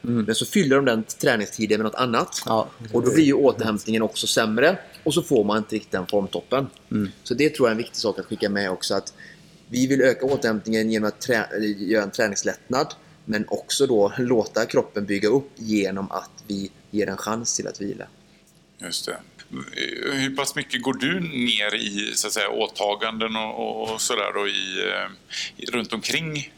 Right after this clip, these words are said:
Speaker 3: träningen? För du drar ner då kanske
Speaker 1: Mm.
Speaker 3: till hur, hur många pass färre gör du och hur mycket, och sen så hur mycket tar du
Speaker 1: Alltså det är
Speaker 3: ner?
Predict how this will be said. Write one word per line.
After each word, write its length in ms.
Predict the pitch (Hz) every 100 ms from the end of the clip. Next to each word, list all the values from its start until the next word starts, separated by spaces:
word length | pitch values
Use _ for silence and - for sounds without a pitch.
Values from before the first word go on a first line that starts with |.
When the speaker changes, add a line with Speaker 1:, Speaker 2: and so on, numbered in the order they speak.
| -
Speaker 3:
träningen? 400 | 139 107 98 101
För 100 | 101
du 140 | 117 123
drar 360 | 120 131 123
ner 180 | 131 135
då 100 | 123
kanske 360 | 110 107 98 107
Speaker 1:
Mm. 460 | 104 110 113 113
Speaker 3:
till 440 | 113 113 104 104 104
hur, 260 | 120 110 117 117
hur 80 |
många 240 | 113 113 110 - - - - _
pass 340 | - 123 - -
färre 460 | - 127 139 139
gör 220 | 139 117 104
du 80 |
och 80 | 104
hur 60 | 107
mycket, 280 | 104 - 110
och 140 | 110
sen 140 | - 101
så 140 | -
hur 80 | 101
mycket 420 | 104 95 - 95 92 - - - - - -
tar 140 | 50 50
du 340 | - - 50 - - -
Speaker 1:
Alltså 280 | - 123 120
det 340 | 113 113 113
är 440 | 117 113 117 117
Speaker 3:
ner? 100 | 117